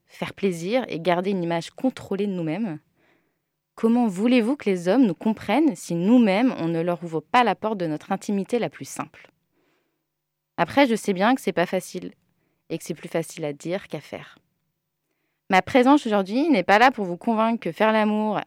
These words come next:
en ayant vos règles, c'est cool, sexy et que ça change finalement pas grand-chose. Non, vous devez le savoir. Euh...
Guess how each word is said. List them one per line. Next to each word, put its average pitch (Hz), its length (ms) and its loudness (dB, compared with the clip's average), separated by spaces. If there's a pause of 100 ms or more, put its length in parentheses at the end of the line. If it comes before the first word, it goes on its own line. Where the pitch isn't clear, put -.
en 170 140 0
ayant 214 240 0
vos 202 100 0
règles, 196 260 -2
c'est - 120 -10
cool, 208 260 -8
sexy - 520 -12 (320)
et 156 80 -8
que - 80 -20
ça 175 120 -6
change 160 200 -8 (220)
finalement 196 400 -2
pas 180 140 -2
grand-chose. 180 420 -4 (580)
Non, 147 180 0
vous 151 140 -4
devez 190 280 2
le 220 80 2
savoir. 196 500 0 (760)
Euh... 156 600 0